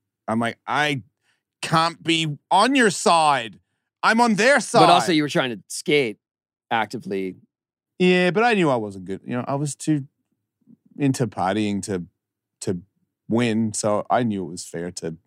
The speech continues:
Speaker 1: have me on the microphone. I'd
Speaker 2: <laughs>
Speaker 1: accepted that as much as I hated it, but it was just a fact. It was like, "Get sober, start training, and win, and then don't do the microphone thing." And I'm like, "Nah, nah, I'm gonna
Speaker 2: <laughs>
Speaker 1: drink
Speaker 2: I'm gonna
Speaker 1: and
Speaker 2: do this.
Speaker 1: party
Speaker 2: <laughs>
Speaker 1: and fucking,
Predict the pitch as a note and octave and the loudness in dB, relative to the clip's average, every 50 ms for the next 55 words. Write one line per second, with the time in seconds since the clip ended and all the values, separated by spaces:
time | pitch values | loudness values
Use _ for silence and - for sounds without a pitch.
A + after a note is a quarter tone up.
0 | _ _ _ _ _ _ _ - - F#2 D#2+ F#2 F#2 F#2 F2+ E2+ F2 F2 D#2+ F#2 | _ _ _ _ _ _ _ -6 -6 -4 -4 -4 -4 -4 -4 -4 -4 -6 -6 -8
1 | - F#2+ F2 - F#2+ G2 G2 G2 F#2 - G#2 - - - C3 B2+ B2 G2+ - - | -10 -12 -12 -8 -6 -6 -6 -4 -4 -4 -4 -4 -2 -2 0 0 0 0 -2 -4
2 | F2+ E2+ - - F2 E2 E2+ F#2 F2+ F#2+ - - - - - - - - - - | -6 -8 -8 -8 -8 -4 -2 0 2 2 2 0 -2 -4 -16 -14 -14 -14 -14 -16
3 | - _ - A#2 A#2 G#2+ A2+ G#2 D3+ D3+ D3 C3+ - C#3 B2+ B2+ A#2+ A#2+ A#2+ C#3+ | -16 _ -4 -2 -2 -2 -2 0 0 0 2 0 -2 -2 0 0 0 0 0 0
4 | D#3 D#3 C3+ A#2+ G#2+ A2+ B2 C3 B2 - - A#2 A#2 A#2+ A#2 A#2 A2+ A2+ C3 A#2+ | -2 -2 -2 -4 -6 -4 -6 -6 -8 -8 -8 -6 -4 -4 -6 -6 -8 -8 -8 -6
5 | - A#2+ - - A2 B2 C3+ C3 A2 A2+ G2 G#2 G2 - G#2+ G2+ F#2 _ _ _ | -6 -6 -2 0 0 2 2 0 -2 -6 -10 -8 -4 -4 -4 -4 -4 _ _ _
6 | _ _ _ _ _ - D3+ D3+ C3+ - - E3+ F3 F3 D#3 D3 - - D#3 C#3+ | _ _ _ _ _ 0 0 0 0 0 0 0 0 0 0 -2 0 2 2 2
7 | C3+ - - D#3+ E3 F3+ E3+ D#3 C#3+ C3+ C3 B2+ B2 D3 D#3 D#3+ D3 C#3 C#3+ C#3+ | 2 0 0 -2 0 0 0 0 0 0 0 0 0 0 0 0 0 0 0 0
8 | C#3+ C#3 C#3 D3 D3+ C3+ D3+ D#3 D3+ D3 D3 D3+ E3+ G3 - F3+ C#3 D3 C3+ B2 | 0 0 0 0 0 0 0 0 0 0 0 0 0 0 -2 -2 -2 -2 -2 -2
9 | A2 A#2 A2+ G#2+ G#2 G#2 G#2 A2 G#2+ G#2 G2 _ _ _ _ _ _ _ _ _ | -2 -4 -4 -4 -4 -4 -2 -2 -2 -2 -4 _ _ _ _ _ _ _ _ _
10 | _ _ _ - C#3 C#3+ C#3+ D3 D#3+ D#3+ E3+ E3 - _ _ - E3 E3 E3 D#3+ | _ _ _ -8 -4 0 2 2 2 2 0 -2 -6 _ _ -6 -2 0 2 2
11 | D#3+ E3+ F#3 F#3+ F#3 F3 F#3+ F#3 F#3 F#3 F#3 - - - - - G#3 F#3 F3+ F3 | 2 0 0 -2 -4 -6 -8 -8 -4 0 0 0 0 0 0 2 4 4 4 2
12 | E3+ D#3+ D#3+ D#3+ D3+ C#3 B2+ C3+ B2+ A#2+ A#2 D#3+ D#3 D3+ D3 D3+ D3 C#3+ F3 C3 | 2 2 2 0 0 0 -2 -4 -2 2 2 4 4 4 4 2 2 2 0 2
13 | C3 F3+ E3 A#2 - F3+ F#3+ C#3 C#3 A#2+ C#3 C3+ C3+ C3+ B2+ | 2 0 0 -2 -2 -2 0 0 0 0 -2 -2 -2 -2 -2